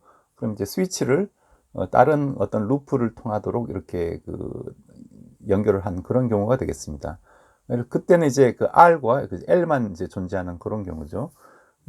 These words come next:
이때는 이제 그 L 값에 이제, 어, 전류가 이제 흐르고 있다고 이제 가정을 합니다. 처음에 그 스위치를 이렇게 그, 어, 다른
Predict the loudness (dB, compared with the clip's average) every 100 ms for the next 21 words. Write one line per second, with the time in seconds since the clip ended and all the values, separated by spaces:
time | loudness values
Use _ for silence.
0 | -4 -2 6 8 8 4 0 2 2 2
1 | -2 -4 4 4 6 2 0 -2 -2 0
2 | -2 -6 -6 -6 -8 -10 -18 _ _ _
3 | _ -12 -6 -6 -2 2 2 4 4 2
4 | 2 2 2 0 0 2 0 -2 -2 -4
5 | -4 -2 -2 -2 -6 -8 -8 -10 -10 -8
6 | -4 -4 -4 -6 -10 -4 -2 -2 0 2
7 | 0 _ _ _ -20 -20 -16 -16 -16 _
8 | _ -10 -10 -10 -16 _ _ _ _ _
9 | -8 -6 -4 -6 -6 6 6 8 2 -4